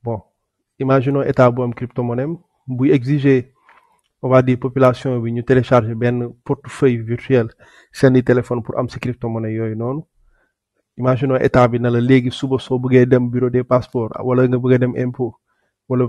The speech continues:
toute démarche administrative, si crypto-monnaie boobu noonu nga war a fayee. Léegi imaginons ñu dem benn monde boo xam ne ñëpp portefeuille virtuel boobu la ñuy utiliser. Est-ce que dinañ amati ay nit comme ay Guy Marius Sagna wala ay ñeneen ñoo xam ne dañuy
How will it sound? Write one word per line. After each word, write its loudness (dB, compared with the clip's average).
toute -4
démarche 4
administrative, 0
si -6
crypto-monnaie -2
boobu 0
noonu -4
nga -6
war -2
a -4
fayee. 0
Léegi 0
imaginons 0
ñu -2
dem -2
benn 0
monde -4
boo -4
xam -2
ne -4
ñëpp -2
portefeuille -2
virtuel -2
boobu -4
la -4
ñuy -6
utiliser. -6
Est-ce -4
que 4
dinañ 4
amati 2
ay 4
nit 0
comme -6
ay 2
Guy -2
Marius -6
Sagna -2
wala 0
ay 0
ñeneen 0
ñoo -6
xam -4
ne -4
dañuy -4